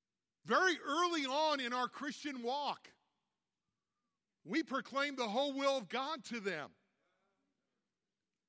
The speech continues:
We were about a year old in Christ. That didn't go real well.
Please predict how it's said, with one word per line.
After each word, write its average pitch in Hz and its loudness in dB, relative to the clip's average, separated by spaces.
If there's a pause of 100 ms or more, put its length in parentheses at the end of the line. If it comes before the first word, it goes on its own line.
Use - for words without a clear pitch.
(400)
We 170 -2
were 247 2
about 214 4
a 208 0
year 233 0
old 247 0
in 262 -10
Christ. 190 -8 (2250)
That 240 0
didn't 240 -2
go 220 4
real 175 2
well. 143 -4